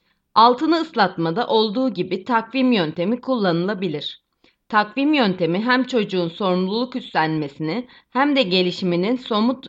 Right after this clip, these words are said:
izlenip ilerlemelerin ödüllendirilmesini kolaylaştırır. Çocuğun okulda utanma ve sıkılmasına dönük önlemler alınmalıdır. Örneğin konuyla ilgili mahremiyeti sağlanmalıdır.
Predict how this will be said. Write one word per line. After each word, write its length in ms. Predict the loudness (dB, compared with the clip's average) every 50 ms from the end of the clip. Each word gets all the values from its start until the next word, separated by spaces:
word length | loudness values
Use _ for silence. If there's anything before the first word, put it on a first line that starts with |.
| _ -6
izlenip 540 | -6 -6 -4 -2 -2 -2 0 -2 -4 -8 _ _ _ _
ilerlemelerin 920 | -4 0 2 4 4 4 2 0 0 -2 0 0 -2 -2 -2 -2 -2 -2 -2
ödüllendirilmesini 1120 | -4 -4 -2 -2 -2 0 0 0 0 0 -2 -2 -4 -2 -2 -2 -4 -4 -6 -6 -6 -6 -6
kolaylaştırır. 960 | -4 -4 0 2 2 2 2 0 -2 -4 -6 -10 -12 -12 -12 -12 -12 -14 -18 _ _ _ _ _ _ _ _ _ _ _ _ _ _ _ _
Çocuğun 460 | -2 0 0 0 2 0 2 2 4
okulda 520 | 2 2 2 0 -2 -2 0 -2 -2 -2 -4
utanma 520 | -8 -4 0 0 2 2 2 0 0 -2
ve 60 | -4
sıkılmasına 840 | -6 -8 -10 -12 -6 -4 -2 -2 -2 -2 -4 -4 -2 0 0 0 2
dönük 300 | 0 0 0 0 -2 -4 -4
önlemler 640 | -2 0 0 0 0 0 0 0 0 0 -2 -2 -2 -2 -2
alınmalıdır. 800 | 0 0 0 0 0 0 0 0 -2 -2 -4 -8 -10 -12 -12 -16 _ _ _ _ _ _ _ _ _ _ _ _ _ _ _ _ _ _ _ 0
Örneğin 480 | 2 4 6 6 6 6 4 4 2 0
konuyla 520 | -2 -2 -2 0 2 2 2 2 4 4
ilgili 500 | 2 2 2 -2 -4 -4 -2 0 2 2
mahremiyeti 840 | 4 6 6 4 4 4 0 0 2 2 2 2 0 0 -2 -8 -10
sağlanmalıdır. 1080 | -4 2 4 4 6 6 4 2 2 2 0 -2 -2 -4 -4 -6 -10 -14 -16 -18 -20